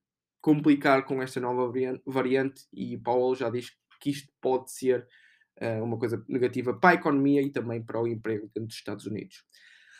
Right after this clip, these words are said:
Depois temos aqui que relatório aponta que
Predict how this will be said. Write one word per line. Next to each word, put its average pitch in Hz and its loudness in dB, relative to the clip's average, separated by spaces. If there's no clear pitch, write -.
Depois 190 10
temos 180 8
aqui 185 6
que 190 4
relatório 180 6
aponta 151 0
que - -20